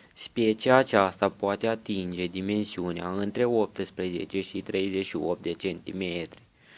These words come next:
și lungimea cozii de trei centimetri. El este un animal omnivor și se hrănește cu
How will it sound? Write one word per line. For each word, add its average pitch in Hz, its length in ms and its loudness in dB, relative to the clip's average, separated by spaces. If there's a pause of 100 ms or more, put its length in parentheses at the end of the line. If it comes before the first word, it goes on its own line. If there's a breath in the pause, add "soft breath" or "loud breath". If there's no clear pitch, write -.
(180 loud breath)
și - 220 0
lungimea 113 680 4
cozii 95 500 0
de 98 160 0
trei 101 240 -2
centimetri. 95 1040 -4 (460 soft breath)
El 123 260 8
este 135 260 4
un 135 200 2
animal 120 540 4
omnivor 95 760 0
și - 180 -4
se 123 220 0
hrănește 98 720 -2
cu 101 340 -2